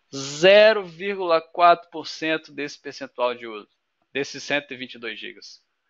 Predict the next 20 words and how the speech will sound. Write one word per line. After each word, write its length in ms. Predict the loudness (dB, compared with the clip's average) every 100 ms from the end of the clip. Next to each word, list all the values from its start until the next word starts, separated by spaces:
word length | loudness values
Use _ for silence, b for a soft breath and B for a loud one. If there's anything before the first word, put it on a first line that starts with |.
| _ _ _ _
Lá 120 | 0
naquele 320 | 0 2 0 0
cliente 420 | 0 2 2 -2
que 60 |
eu 40 | -6
cheguei 260 | -6 0
ao 120 | 0 0
vivo 320 | -2 -6 -6
e 60 |
salvei 380 | -4 -2 0 -2
a 40 | -4
vida 220 | -2 -2
dele, 260 | 0 -2
como 180 | -2 -4
é 60 | -4
que 60 |
tava? 440 | 0 2 2 -2 -12 _ _ _ _ _ _ _ _
A 100 | -2
base 380 | 2 2 2 -2
dele, 400 | -4 -2 -2 -6